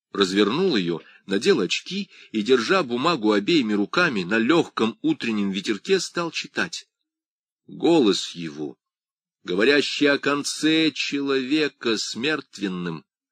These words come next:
высокопарным судейским многословием,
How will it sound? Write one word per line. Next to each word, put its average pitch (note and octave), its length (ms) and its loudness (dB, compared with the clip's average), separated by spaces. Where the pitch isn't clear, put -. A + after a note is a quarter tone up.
высокопарным C#3+ 920 0
судейским C3+ 800 -2
многословием, B2 920 0